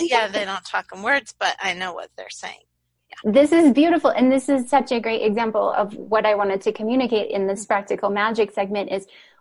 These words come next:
Speaker 2: opening up to flowers, but also animals and trees
Speaker 1: Mm-hmm.
Speaker 2: and entering into this,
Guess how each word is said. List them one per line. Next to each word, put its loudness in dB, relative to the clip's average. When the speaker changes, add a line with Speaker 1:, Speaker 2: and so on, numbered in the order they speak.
Speaker 2:
opening 6
up 2
to 4
flowers, 4
but 2
also 0
animals 0
and -6
trees 2
Speaker 1:
Mm-hmm. -6
Speaker 2:
and 0
entering 4
into 2
this, 2